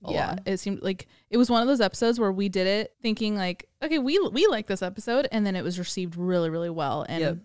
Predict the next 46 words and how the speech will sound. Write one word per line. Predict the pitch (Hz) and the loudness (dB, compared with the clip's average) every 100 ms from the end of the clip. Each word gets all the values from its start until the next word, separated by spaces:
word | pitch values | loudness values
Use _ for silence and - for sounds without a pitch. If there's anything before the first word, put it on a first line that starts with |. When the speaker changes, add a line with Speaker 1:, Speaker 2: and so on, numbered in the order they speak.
| - | -2
Speaker 1:
we | 208 | 0
always | 320 - | 2 0
said | 294 | 0
we'd | 240 180 | 0 -2
do | 175 | -2
a | |
part | 180 160 | -4 -6
two. | - 175 | -4 -6
So | - 170 165 _ | -4 -4 -4 _
Speaker 2:
Here | 151 165 | 2 6
it | 180 | 8
Speaker 1:
here | 175 151 147 | 8 6 2
Speaker 2:
is. | 156 | 0
Speaker 1:
here | 220 302 311 | 0 0 2
it | 262 | 2
is. | 180 165 | 0 0
Am | - 214 | -4 0
I | 262 | 0
the | 294 226 | 0 -2
Asshole | 196 - 202 196 | -2 -4 -4 -2
is | - 180 180 | -2 -2 -2
a, | 175 175 175 - | -6 -8 -12 -8
uh, | 185 175 165 | -4 -2 -4
thread | - 180 202 | -4 -4 -2
on | 233 214 | -2 -2
Reddit, | 160 147 208 | -2 -4 -6
if | 185 - | -10 -10
you | |
don't | 170 165 | -8 -6
know. | 160 175 202 - | -6 -6 -8 -4
And | 208 196 180 170 175 | 0 2 0 -2 -4
people | - 185 185 185 185 190 | -6 -2 0 0 -4 -4
Speaker 2:
It | |
Speaker 1:
literally | 196 196 165 | 2 4 4
Speaker 2:
is | 135 - - | 4 -4 -6
active. | 170 151 - 139 - 135 - - - - | -8 -6 -6 -6 -4 -8 -12 -20 -16 -6
People | 247 | 2
are | 320 - - | 2 2 4
Speaker 1:
There's | 302 | 4
Speaker 2:
posting, | 302 170 | 4 4
like, | 156 | 4
Speaker 1:
over | 262 302 | 4 2
five | - - 190 214 | -2 0 0 2
million | 208 196 185 | 0 0 2
members. | 294 294 - 311 254 339 - | 6 8 10 10 10 8 8
Speaker 2:
<laughs> | 440 | 6